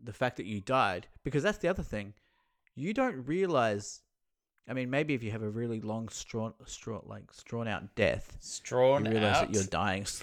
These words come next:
Speaker 1: <laughs> I don't know why I said strawn. It felt right at the time.
Speaker 2: <laughs> Strung out and
Speaker 1: You ever
Speaker 2: drawn
Speaker 1: re-
Speaker 2: out, and you said strawn out.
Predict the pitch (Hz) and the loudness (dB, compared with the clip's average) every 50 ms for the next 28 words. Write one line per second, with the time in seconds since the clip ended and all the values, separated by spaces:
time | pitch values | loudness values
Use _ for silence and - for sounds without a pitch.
0 | - 127 - - - - _ _ _ _ _ _ _ - - - _ - - 190 | -8 -10 -10 -10 -16 -20 _ _ _ _ _ _ _ -20 -20 -20 _ 2 6 6
1 | 240 269 302 294 294 294 285 262 - 233 160 - - - - - - 120 117 139 | 8 8 8 10 10 10 10 10 8 4 2 2 -2 -4 -4 -6 -4 -2 0 2
2 | 170 190 214 233 240 240 - - - _ _ _ _ _ _ _ _ - - 151 | 2 2 0 0 -2 -4 -8 -12 -20 _ _ _ _ _ _ _ _ -8 -6 2
3 | - 262 262 - - 107 113 113 120 107 71 - 110 - 101 104 - - - - | 4 6 6 6 4 2 4 6 6 6 4 2 -2 -6 -8 -10 -10 -8 -8 -8
4 | - - 180 - - - - 175 - - _ _ _ - - - - - - - | -8 -8 -8 -10 -10 -10 -12 -12 -12 -12 _ _ _ -20 -20 -20 -20 -20 -20 -20
5 | - - - - - - - - - - - 139 131 143 139 127 120 113 110 110 | -20 -20 -20 -18 -6 -2 0 0 0 6 12 12 12 12 12 10 10 10 10 8
6 | 110 - - 107 110 131 160 175 170 160 175 170 - 98 90 71 67 - - - | 6 4 0 4 8 10 12 12 12 12 12 12 12 12 10 10 8 4 0 -4
7 | - 92 92 87 98 101 - 104 92 95 - - - 101 104 104 101 95 85 80 | -6 -6 -4 -4 -4 -2 -2 -2 -2 -2 -2 -4 -2 0 2 2 2 2 0 0
8 | 67 - - - - | -2 -4 -6 -8 -14